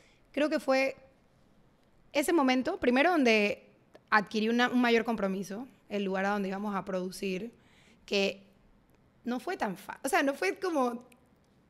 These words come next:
lo tomé y ya, ¿sabes? Yo hice el contrato en agosto, pero no fue hasta enero.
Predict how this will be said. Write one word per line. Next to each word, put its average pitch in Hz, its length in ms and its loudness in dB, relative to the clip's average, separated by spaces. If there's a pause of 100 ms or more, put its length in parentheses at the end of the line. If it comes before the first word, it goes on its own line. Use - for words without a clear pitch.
(100)
lo 254 220 2
tomé 254 400 0
y 233 120 -4
ya, 202 280 2
¿sabes? 202 280 -2
Yo 202 160 -4
hice 220 240 -6
el 240 60 -6
contrato 226 360 -6
en 190 40 -10
agosto, 196 500 -8
pero 202 180 -6
no 220 100 -4
fue 262 220 0
hasta 233 500 -2 (540)
enero. 220 540 -2